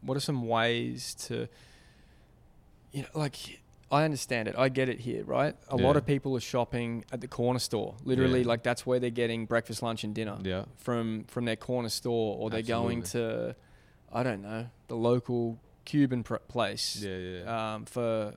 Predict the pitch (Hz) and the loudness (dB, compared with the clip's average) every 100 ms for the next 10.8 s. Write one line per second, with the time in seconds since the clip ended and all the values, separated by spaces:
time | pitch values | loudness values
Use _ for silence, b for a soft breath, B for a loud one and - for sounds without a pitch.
0 | - - - 113 110 113 113 110 131 113 | -14 -14 -6 -4 -2 -2 -4 -2 -2 -2
1 | 92 87 85 98 - - 139 139 131 - | -6 -10 -14 -16 -8 -6 -2 0 0 -2
2 | 113 B B B B B B - 135 127 | -8 B B B B B B 0 2 2
3 | - - _ - - 139 139 151 - 151 | 0 -8 _ -20 -20 -2 2 2 2 0
4 | 127 123 127 - 123 120 113 120 120 110 | 2 2 0 -2 -2 2 2 2 2 0
5 | 110 110 117 - 127 120 135 165 196 - | 0 -2 -2 -4 -2 -2 -4 -8 -10 -16
6 | _ _ _ - - 110 110 110 107 110 | _ _ _ -18 -6 -2 0 -2 -4 -6
7 | 110 - 117 113 113 113 123 - - 120 | -12 -8 -4 -2 0 -2 -4 -10 -4 -2
8 | 110 107 107 107 - - - 117 113 - | -2 -4 -4 -6 -10 -10 -8 -8 -8 -18
9 | - - - - 101 98 113 117 117 110 | -20 -20 -20 -8 -4 -2 -2 -2 -4 -4
10 | 104 - 101 95 101 98 101 98 | -4 -4 -6 -6 -8 -8 -10 -10